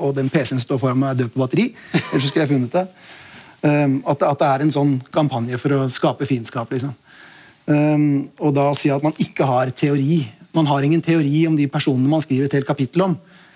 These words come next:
Det blir også litt rart, for det er mennesker her som blir,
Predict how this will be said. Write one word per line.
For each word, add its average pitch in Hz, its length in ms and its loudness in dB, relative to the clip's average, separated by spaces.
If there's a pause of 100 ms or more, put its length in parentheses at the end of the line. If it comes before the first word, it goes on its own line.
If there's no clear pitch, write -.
Det 151 140 2
blir 151 100 2
også 151 140 -2
litt 139 100 -4
rart, 135 240 -4
for 151 160 0
det 160 1160 -8
er 156 80 2
mennesker 147 260 0
her 139 80 0
som 143 140 0
blir, 143 180 0